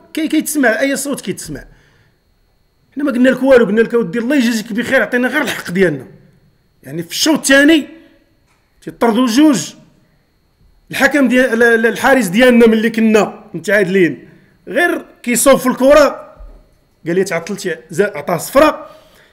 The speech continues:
شكون ملي كيعطيك الحارس صفراء، ويعطي المدرب صفراء، ويعطي لادجوان صفراء، ويعطي الميليو تيران صفراء، ولا طاكون صفراء، و-، شنو بقى؟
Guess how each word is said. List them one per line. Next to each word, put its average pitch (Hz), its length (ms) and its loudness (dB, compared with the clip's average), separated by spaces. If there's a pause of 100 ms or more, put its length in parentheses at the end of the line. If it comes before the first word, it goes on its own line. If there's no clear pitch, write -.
(580)
شكون - 220 -6
ملي 254 140 0
كيعطيك 254 280 -4
الحارس 214 500 2
صفراء، 175 280 0
ويعطي 196 260 2
المدرب 226 480 2
صفراء، 190 440 2
ويعطي 196 260 2
لادجوان 233 460 2
صفراء، 233 380 2
ويعطي 208 300 -2
الميليو 233 400 0
تيران 240 260 0
صفراء، 226 360 0
ولا 226 160 0
طاكون 247 340 -2
صفراء، 233 380 -4 (200)
و-، 240 300 2 (220)
شنو 226 220 -4
بقى؟ - 280 -10